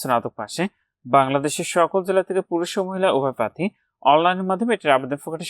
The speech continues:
সম্পন্ন করতে পারবেন। তো আপনার যে সকল প্রার্থীর বয়স একে মার্চ দুই হাজার পঁচিশ খ্রিস্টাব্দ তারিখে সর্বনিম্ন আঠারো বছর এবং সর্বোচ্চ বত্রিশ বছরের মধ্যে রয়েছে, আপনার সে সকল প্রার্থীরা এটির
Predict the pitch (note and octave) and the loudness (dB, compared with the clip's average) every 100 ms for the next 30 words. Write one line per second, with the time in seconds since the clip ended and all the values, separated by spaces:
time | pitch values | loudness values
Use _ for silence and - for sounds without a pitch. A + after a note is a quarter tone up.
0 | C#3 G#2+ G#2+ A#2 G3 - _ _ - G3 | -6 -6 -6 -4 -4 -6 _ _ 0 2
1 | D#3 B2 A2 A2+ C#3 C#3+ C#3 D#3 F#3 F#3+ | 4 4 2 2 0 0 -4 -4 -4 0
2 | F#3+ F3 F#3 D3+ B2+ - - C#3 - E3 | 0 0 2 4 4 2 -2 -2 0 0
3 | E3+ D#3+ C#3+ C3+ C3+ B2 A#2+ - C#3 B2+ | 0 -2 -4 -4 -4 -6 -10 -8 -10 -6
4 | C3 B2 A2+ G2+ C#3 F3 - _ _ - | -4 -4 -6 -6 -4 -4 -6 _ _ 2
5 | E3 C#3+ E3 F3 F3+ - E3 - F#3 F3 | 4 6 4 0 -2 0 0 0 -2 -2
6 | F3 F#3+ F3+ F3+ F#3 E3 F3 - A#2 B2+ | -2 -2 -4 -4 0 2 2 0 2 0
7 | - D3+ D#3+ D#3+ - F3+ E3+ F3 F3 - | 0 0 0 0 -4 -6 -2 0 0 -2
8 | G3+ E3+ - C#3+ C3 B2+ C3 A#2+ A#2+ A2 | -2 -2 -6 -4 -4 -2 0 0 -4 -4